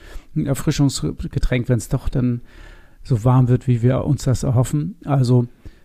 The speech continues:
ähm, da kann man mal E-Bikes testen oder wenn du dein eigenes E-Bike mitbringst, kannst du natürlich auch in der Gruppe mit hochfahren. Auch da gibt's Komoot-Touren, ähm,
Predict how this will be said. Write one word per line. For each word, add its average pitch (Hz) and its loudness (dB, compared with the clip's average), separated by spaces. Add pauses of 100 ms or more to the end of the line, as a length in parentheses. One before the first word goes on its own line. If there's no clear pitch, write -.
(260)
ähm, 120 0
da 131 2
kann 170 4
man 151 4
mal 127 4
E-Bikes 139 2
testen 156 0
oder 123 2
wenn 123 4
du 127 6
dein 117 2
eigenes 139 2
E-Bike 131 0
mitbringst, 127 -4
kannst 131 -2
du 123 -4
natürlich 131 0
auch 147 2
in 139 4
der 127 4
Gruppe 131 0
mit 113 2
hochfahren. 131 0 (560)
Auch 143 0
da 151 4
gibt's 160 -2
Komoot-Touren, 147 2
ähm, 123 -2